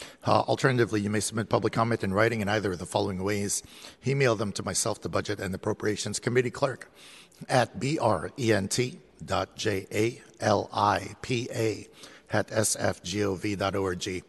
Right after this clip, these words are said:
If you submit public comment via email, it will be forwarded to the supervisors and also included as part of the official file. Uh, you may also send your written comments via U S Postal Service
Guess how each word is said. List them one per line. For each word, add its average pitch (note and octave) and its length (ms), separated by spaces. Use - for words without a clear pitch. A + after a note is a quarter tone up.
If G2 200
you G2+ 40
submit G2 280
public G2 220
comment G#2+ 280
via G#2+ 160
email, G#2+ 480
it G2+ 80
will F#2+ 140
be F2+ 100
forwarded A#2+ 420
to G#2+ 80
the F#2 60
supervisors G2+ 800
and C3 100
also B2 280
included G#2+ 400
as G#2 160
part A#2+ 180
of G2+ 100
the F#2+ 60
official G2 320
file. C#3 320
Uh, B2 60
you A2+ 120
may A2+ 160
also A2+ 220
send G#2+ 180
your G2+ 80
written G#2 220
comments A2 320
via G#2 160
U G#2 180
S G2 120
Postal - 340
Service G2+ 500